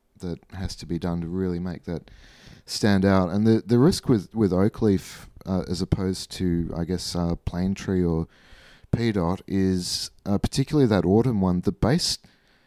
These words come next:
tone is surprisingly pink when you look at it. So it can look like this super fabulous leopard print, um, pinky purple and yellow <laughs> set of colours, uh, if you're not kinda careful with it.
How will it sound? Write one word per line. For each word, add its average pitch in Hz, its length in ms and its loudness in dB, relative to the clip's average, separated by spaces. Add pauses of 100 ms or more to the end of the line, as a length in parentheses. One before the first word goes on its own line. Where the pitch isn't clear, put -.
(200)
tone 110 400 2
is 87 180 -2
surprisingly 110 840 -2
pink - 460 -4 (400)
when 107 180 -2
you 107 140 0
look 123 180 -4
at 151 80 0
it. 196 220 -4
So 104 220 0
it 98 100 0
can 101 240 -2
look 139 220 0
like 107 180 -2
this 92 160 -4
super - 460 0
fabulous 104 800 -2 (540)
leopard 98 500 0
print, 98 480 -2 (100)
um, 92 840 -2 (100)
pinky 113 360 -6
purple 92 560 0
and 85 260 -2
yellow 90 440 -2 (720)
<laughs> - 60 4 (1000)
set 123 320 2
of 95 140 0
colours, 101 540 -2
uh, 85 280 -2 (540)
if - 100 -12
you're 101 80 -2
not 92 180 -2
kinda 85 220 -2
careful 92 380 0
with 87 160 4
it. - 120 -2